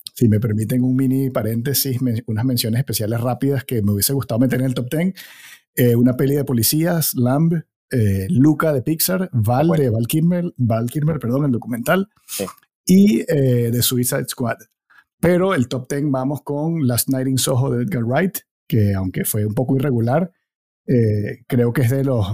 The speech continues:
Speaker 1: directores más valiosos, vivos y activos que tenemos.
Speaker 2: De acuerdo
Speaker 1: Y creo que
Speaker 2: con
Speaker 1: toda
Speaker 2: que
Speaker 1: la filmografía entera vale la pena de él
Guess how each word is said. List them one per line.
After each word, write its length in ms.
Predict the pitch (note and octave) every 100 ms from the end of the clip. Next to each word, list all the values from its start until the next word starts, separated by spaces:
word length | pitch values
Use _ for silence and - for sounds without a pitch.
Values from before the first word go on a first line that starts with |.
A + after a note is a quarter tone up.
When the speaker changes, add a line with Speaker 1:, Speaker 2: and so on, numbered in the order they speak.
| - _
Speaker 1:
directores 540 | D3 A#2+ A2+ G#2 - A2+
más 120 | B2
valiosos, 500 | C3 B2 A#2+ C#3+ C3 -
vivos 420 | B2 B2 B2+ B2+
y 40 |
activos 320 | G#2 - A#2 -
que 100 | -
tenemos. 380 | A#2+ C3 C#3 - _ _ _
Speaker 2:
De 80 | G2
acuerdo 220 | - G#2
Speaker 1:
Y 40 | B2+
creo 120 | A2+
que 80 | C3+
Speaker 2:
con 100 | A#2+
Speaker 1:
toda 160 | G2+
Speaker 2:
que 60 | A2+
Speaker 1:
la 60 | A#2
filmografía 500 | B2+ G#2+ G2+ - G#2+
entera 240 | G#2 C3
vale 200 | C3+ A#2+
la 100 | A2
pena 280 | G2 A2+ B2
de 180 | A#2 A#2
él 200 | C#3+